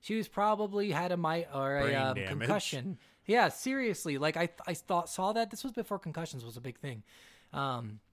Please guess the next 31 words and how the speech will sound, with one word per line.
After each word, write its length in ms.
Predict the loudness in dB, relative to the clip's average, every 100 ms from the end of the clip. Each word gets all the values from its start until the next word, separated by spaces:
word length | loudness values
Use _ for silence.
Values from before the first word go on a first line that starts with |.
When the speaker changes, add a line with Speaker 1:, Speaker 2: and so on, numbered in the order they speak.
| _ _
Speaker 1:
I 120 | -6 -2
saw 240 | 2 4
that 80 | 4
and 80 | 2
I 60 |
was 120 | 0
like, 100 | 0
"No, 160 | 0 0
she 120 | 0
was 80 | -6
probably 240 | -4 -4 -2
just 100 | -2
out 80 |
of 60 | -2
her 60 | -4
fucking 400 | 0 0 2 2
mind 320 | 2 2 0
because 200 | 0 -2
you 40 | -2
were 60 |
hitting 220 | -2 -2 0
her 80 |
in 60 | 0
the 80 | 2
head 200 | 2 2
so 120 | -4
fucking 400 | 0 -2 0 -2
much." 460 | -2 -4 -8 -12 -12 _ _ _ _ _ _ -4
God, 220 | -2 -2 -4
it 60 |
just, 320 | -8 -8 -12